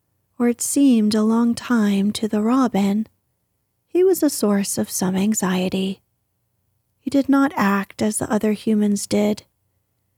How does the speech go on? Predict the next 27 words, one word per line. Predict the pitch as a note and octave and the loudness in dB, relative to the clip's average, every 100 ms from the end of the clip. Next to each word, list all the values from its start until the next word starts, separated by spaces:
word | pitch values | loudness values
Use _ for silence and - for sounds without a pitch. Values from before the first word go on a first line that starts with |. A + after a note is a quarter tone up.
| _ _ _ _ _ | _ _ _ _ _
He | A3+ | -4
seemed | G#3+ - G#3+ G#3+ | -2 2 2 2
very | A3 A3 A#3 C#4+ | 0 0 2 2
fond | D#4 - C4 G#3+ G3+ G3+ G#3 - | 0 0 2 2 2 0 -2 -4
of | G#3 | -2
walking, | A3+ A#3+ A3 - F3+ F#3 G#3+ - _ _ _ _ _ _ - | 0 2 0 -2 -4 -2 -2 -6 _ _ _ _ _ _ -8
but | G#3+ | -2
he | A3 | 0
had | G3+ A3+ B3 | 0 0 2
a | B3 | 2
way | B3 B3 | 2 2
of | B3 | 0
sitting | - - D4 C4+ G#3+ G#3+ G#3+ G#3+ _ _ _ - | -2 0 2 2 2 0 -2 -6 _ _ _ -2
or | G#3 | 0
lying | G#3+ A3 A#3 B3 A#3+ | 2 2 2 2 2
down | B3 B3 A#3+ | 2 2 2
for | - G#3+ | 0 -2
a | G#3 | 0
while, | G#3 G3+ G3+ G3+ G3+ G#3+ _ _ _ _ _ _ _ _ _ - | 0 0 0 0 0 -2 _ _ _ _ _ _ _ _ _ 0
and | G3+ G#3+ | 2 4
then | A3+ A3 | 4 2
getting | G#3+ C#4 D4+ D4 G#4 | 2 2 4 2 2
up | B3+ - _ _ _ _ _ - | 0 0 _ _ _ _ _ -4
in | G#3 | 0
a | G#3 - | 0 -2
disconcerting | B3 B3+ - - A#3+ A#3 - A#3+ A#3+ A3+ | -2 -2 -2 0 0 0 0 2 2 4
manner | A3 A3+ A3 G3 - | 4 4 2 0 -4